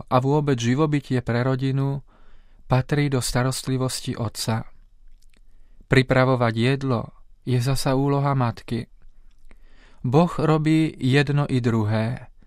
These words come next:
Tak ako to výstižne vyslovil už spomínaný pápež Ján Pavol Prvý: „Boh je náš Otec,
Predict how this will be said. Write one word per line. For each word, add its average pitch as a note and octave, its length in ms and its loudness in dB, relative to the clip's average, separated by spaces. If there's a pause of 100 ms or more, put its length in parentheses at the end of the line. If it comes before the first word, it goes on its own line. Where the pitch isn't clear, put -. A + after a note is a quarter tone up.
(720)
Tak C3 180 2
ako B2 240 0
to B2 160 0
výstižne D3 640 0
vyslovil C#3+ 640 -2 (400)
už D#3+ 100 -2 (140)
spomínaný E3 640 2
pápež C#3 640 -2
Ján C#3 380 2
Pavol C#3 340 0
Prvý: A2 480 -2 (1120)
„Boh D3 320 2
je D3+ 240 2
náš D3 320 0
Otec, A#2 400 -4